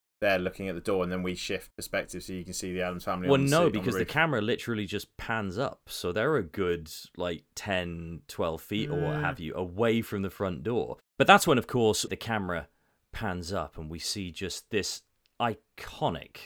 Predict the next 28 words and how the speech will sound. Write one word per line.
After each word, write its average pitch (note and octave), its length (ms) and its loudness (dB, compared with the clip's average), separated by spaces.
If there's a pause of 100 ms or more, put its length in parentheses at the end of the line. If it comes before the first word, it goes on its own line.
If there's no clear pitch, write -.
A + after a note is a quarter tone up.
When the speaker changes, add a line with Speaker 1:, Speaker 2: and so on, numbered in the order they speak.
Speaker 2:
roof F2 420 -6
shot. - 460 -12
Obviously, D2+ 320 -10
you're F2+ 160 -4
seeing F#2+ 420 -4
every C#3+ 380 -2
member F#2 460 -2
of F2 220 -4
the F2+ 100 -2
Addams E2+ 340 -4
family, E2 400 -6 (140)
bar - 280 4
Uncle A#2 200 -2
Fester - 340 -2
at D#2 60 -6
this D#2+ 140 -6
point, D#2 360 -6
and F2 80 -8
we F2 80 -4
get D#2+ 220 -6
to - 80 -14
that - 240 -6
shortly. C#2 460 -4 (360)
But F#2 140 -2
we're D#2+ 80 -6
seeing D#2+ 400 -4 (420)
Lurch, F2+ 720 -2 (100)
Wednesday, F#2+ 760 0